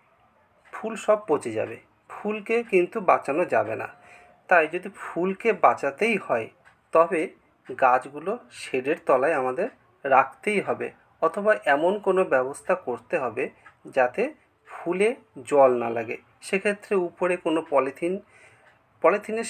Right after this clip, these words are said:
শেড দিয়ে দিতে হবে। তো বন্ধুরা, এই ছিল আজকে আমাদের জানার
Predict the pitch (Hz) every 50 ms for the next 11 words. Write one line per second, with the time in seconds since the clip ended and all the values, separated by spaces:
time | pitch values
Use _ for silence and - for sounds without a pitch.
0 | - - - 151 151 202 - - - _ _ _ _ _ _ 262 165 143 147 147
1 | 131 123 120 110 113 - 107 104 104 98 104 - - _ _ _ _ _ _ _
2 | _ _ _ - _ _ _ _ _ _ _ _ _ _ _ _ _ _ _ _
3 | _ _ - _ _ _ _ _ _ - 190 170 190 202 202 196 175 180 190 190
4 | 185 170 - - 147 139 160 156 - - 170 165 175 170 - 147 135 131 - -
5 | - 151 147 147 151 143 139 135 135 131 127 131 - 135 123 120 123 131